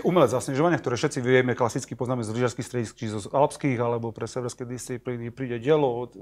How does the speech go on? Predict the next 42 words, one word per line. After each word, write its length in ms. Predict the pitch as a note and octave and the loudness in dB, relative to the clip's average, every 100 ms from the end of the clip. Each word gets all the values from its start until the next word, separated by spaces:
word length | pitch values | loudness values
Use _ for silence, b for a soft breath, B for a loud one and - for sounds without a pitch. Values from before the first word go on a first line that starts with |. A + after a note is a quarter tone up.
| B2 | -8
napojí 380 | A#2+ A#2+ C#3 B2 | -6 -4 -6 -6
sa 80 | A#2+ | -6
na 80 | |
nejakú 160 | A#2 - | -8 -4
hadicu, 480 | C#3 E3 D#3+ B2+ A2+ B B B _ | -4 -4 -6 -12 -14 B B B _
cez, 240 | C3+ B2 - C3+ - | -6 -6 -10 -14 -8
cez 100 | C#3 B2 | -8 -4
tú 40 | C3 | -4
hadicu 180 | B2+ - | -4 -6
sa, 240 | B2+ A#2+ A#2+ | -2 -2 0
sa 160 | B2+ A#2 | -2 -4
v, 340 | A#2+ A2+ A2+ | -6 -10 -10
v, 80 | A2+ A#2 - | -12 -16 -12
v, 380 | B2+ A#2+ A#2 A#2 - | -10 -10 -14 -16 -16
v, 280 | D3 C3 A#2+ B2 _ | -12 -10 -10 -14 _
turbína 480 | - C#3+ C3 B2+ A2+ | -6 -4 -2 -4 -2
tlača 560 | B2 A#2+ - A2+ A2+ | -2 -2 -2 -4 -4
vodu, 400 | A2+ D#3+ D3 C3 | -2 -2 0 -4
v 300 | - - _ - | -8 -20 _ -8
tom 140 | B2 | 0
diele 180 | C3 B2+ | 2 2
sa 80 | B2 | 0
premení 400 | B2 A#2+ A#2+ A#2 | -2 -4 -6 -6
na, 240 | A2+ A#2 | -6 -6
na 160 | A#2+ A#2 | -6 -10
sneh. 240 | - - _ b b | -14 -20 _ b b
Snow 320 | - - C#3+ A#2+ | -14 2 4 4
Factory 880 | - - - D3+ - E3 D3+ C#3+ B2+ | -2 -6 0 0 2 2 4 4 4
je 60 | B2 | 4
taká, 580 | C3 - - B2+ A#2 | 0 0 0 2 0
povedzme 320 | A2 C3+ B2 B2 | -2 -4 -4 -6
si, 80 | |
také, 240 | C#3 B2 B2+ | -6 -4 -4
mm, 540 | B2 B2 A#2 A2+ B2 - _ _ _ | -6 -10 -12 -12 -14 -16 _ _ _
hej, 180 | C3 C#3+ F#3 | 0 4 4
je 60 | |
to 60 | C3 | 4
tak, 180 | B2+ - B2+ A#2 | 0 -2 -12 -8
taká 320 | A#2+ - A#2+ | -6 -4 -4
krabica, 560 | - B2+ C#3+ F3+ - D3 | -2 0 0 0 0 -2
kompresorovňa, 720 | - C#3 C#3+ D3+ D3 C#3+ C3 | 0 -2 -2 -2 -2 -2 -4
kde 80 | A#2 | -4